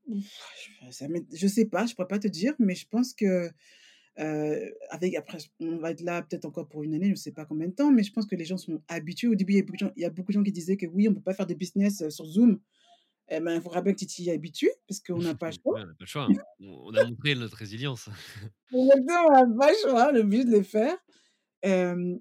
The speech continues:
Speaker 1: mais oui, je pense qu'après, heu, pareil, je te dis, c'est comme moi dans ma méthode, donc dans ma méthode, dans mon approche, je dis aux gens : « Bon ben, heu, on commence avec un, avec un audit sur votre marque. Je peux pas commencer à faire un truc sans savoir ce que vous, faire un audit.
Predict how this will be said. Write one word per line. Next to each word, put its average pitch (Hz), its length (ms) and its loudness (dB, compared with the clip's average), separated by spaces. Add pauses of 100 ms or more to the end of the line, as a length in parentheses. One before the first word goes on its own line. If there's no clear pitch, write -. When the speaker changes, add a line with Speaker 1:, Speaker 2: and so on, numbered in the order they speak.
(140)
Speaker 1:
mais 220 240 4
oui, 285 180 4
je - 100 -6
pense 294 180 -4
qu'après, 233 640 2
heu, 196 200 -2
pareil, 247 180 0
je 254 60 -4
te 233 40 -2
dis, 285 100 4
c'est - 140 -4
comme 247 240 8
moi 277 160 8
dans 208 100 4
ma 190 120 4
méthode, 196 240 0
donc 190 280 2
dans 180 140 -6
ma 175 140 -4
méthode, 196 300 -2
dans 180 80 -4
mon 160 140 -4
approche, 240 380 -4
je 220 40 0
dis 175 160 -4
aux 160 60 -6
gens : « 202 200 -2
Bon 196 140 0
ben, 160 320 -6 (560)
heu, 160 60 -8
on 160 160 -6
commence 185 320 -6
avec 175 240 -10
un, 165 240 -6
avec 156 280 -12
un 165 80 -8
audit 190 420 -6
sur 160 160 -16
votre 165 280 -16
marque. 233 320 -4
Je - 80 -18
peux 175 100 -6
pas 190 220 -4
commencer 175 420 -8
à 165 80 -10
faire 165 280 -10
un 160 140 -6
truc 208 220 -10
sans 190 100 -12
savoir 180 280 -6
ce - 60 -16
que 175 80 -14
vous, 156 480 -14
faire 165 220 -16
un 175 60 -6
audit. 208 260 -2